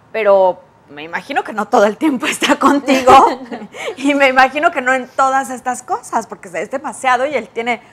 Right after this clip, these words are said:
Speaker 1: obviamente,
Speaker 2: Otras
Speaker 1: su
Speaker 2: cosas
Speaker 1: vida.
Speaker 2: que hacer,
Speaker 1: ¿Tienes
Speaker 2: claro.
Speaker 1: alguien más? ¿Tienes alguna mano derecha en quien apoyarte? ¿Tienes un equipo? ¿Qué, qué, cómo está Sofía?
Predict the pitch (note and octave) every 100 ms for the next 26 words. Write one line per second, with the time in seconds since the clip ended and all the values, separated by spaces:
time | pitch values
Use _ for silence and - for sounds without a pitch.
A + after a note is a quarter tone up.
0 | _ - G#3 A#3+ B3+ A3+ A3+ G3+ C#4 -
1 | G3+ G#3 C4 G4 F4+ D4 C4+ G3+ G#3+ -
2 | - _ - _ _ - C4+ D4+ C4 A#3+
3 | B3+ C4 B3+ B3 A3+ A3+ A3+ A#3 B3+ C4+
4 | C#4 A3 G#3 A3 G#3+ F#3 F#3+ G#3+ A3 -
5 | A#3 A#3+ A#3+ _ _ - B3+ B3 A#3+ A#3
6 | - A#3 A#3 - A#3 A#3 - G#3 _ _
7 | _ - - D4+ D4+ C#4 A#3+ G#3+ F3